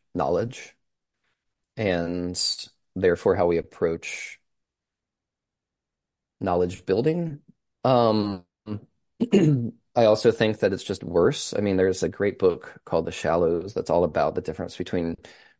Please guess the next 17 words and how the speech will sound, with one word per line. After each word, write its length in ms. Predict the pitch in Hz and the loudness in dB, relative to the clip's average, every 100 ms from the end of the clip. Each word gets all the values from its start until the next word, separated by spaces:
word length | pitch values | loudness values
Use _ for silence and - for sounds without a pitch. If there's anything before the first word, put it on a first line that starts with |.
| - | -2
reading 420 | 104 107 92 87 | 2 4 4 2
an 100 | 85 | 0
analog 380 | 80 82 82 76 | 0 0 0 0
book 400 | - 120 - - - | 2 0 0 -14 -10
and 360 | 95 85 87 87 _ - | -8 -6 -6 -8 _ -8
the 520 | 98 90 82 78 - - - | 2 4 4 2 -2 -12 -14
sort 220 | - 90 | -2 0
of 100 | 85 | 0
neuro 640 | 87 85 90 85 80 82 _ _ _ | -2 0 2 2 2 -2 _ _ _
pathways 680 | - 80 - 85 78 - | -4 -2 2 2 2 0
that 120 | - 80 | 0 -2
it 100 | 76 | -2
helps 300 | 101 69 - | -4 -4 -6
to 120 | - | -8
craft 600 | - - 73 71 - - | -8 -4 -2 -2 -4 -10
and 120 | - - | -8 -6
shape, 460 | - 147 135 - | -2 -2 -2 -8